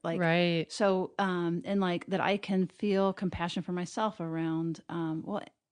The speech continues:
Speaker 1: most people would be really scared to death to talk into a mic.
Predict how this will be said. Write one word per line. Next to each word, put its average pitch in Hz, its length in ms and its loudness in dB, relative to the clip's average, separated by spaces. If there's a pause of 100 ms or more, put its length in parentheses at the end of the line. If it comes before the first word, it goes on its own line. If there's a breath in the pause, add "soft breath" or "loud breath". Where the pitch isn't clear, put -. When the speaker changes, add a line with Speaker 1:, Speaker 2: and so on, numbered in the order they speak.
(440)
Speaker 1:
most 226 260 -2
people 240 320 0
would 220 160 -2
be 226 120 0
really 226 200 2
scared 214 260 -2
to 208 60 -2
death 208 180 0
to 214 80 -6
talk 226 280 -2
into 196 200 -2
a 135 60 -4
mic. - 420 -10